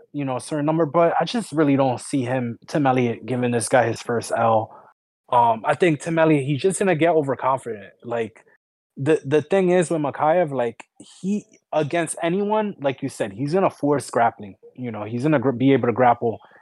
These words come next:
anyone in the division. Um, and Tim Elliott is gonna make an,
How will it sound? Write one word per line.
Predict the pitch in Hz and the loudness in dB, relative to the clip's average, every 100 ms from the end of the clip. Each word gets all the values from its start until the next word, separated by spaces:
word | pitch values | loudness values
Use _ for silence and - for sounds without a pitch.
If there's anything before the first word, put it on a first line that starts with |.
| - | -6
anyone | 170 185 190 170 | -2 2 2 4
in | 165 | 2
the | 147 | 0
division. | 123 110 131 139 170 190 _ _ _ _ _ | -2 -2 -2 0 -2 -4 _ _ _ _ _
Um, | 139 131 123 120 | 2 4 4 0
and | 120 | -8
Tim | 160 156 | -4 -2
Elliott | 151 143 123 | 0 0 -2
is | 117 - | -8 -10
gonna | 135 117 | -8 -6
make | 120 113 | -6 -6
an, | 107 107 | -8 -10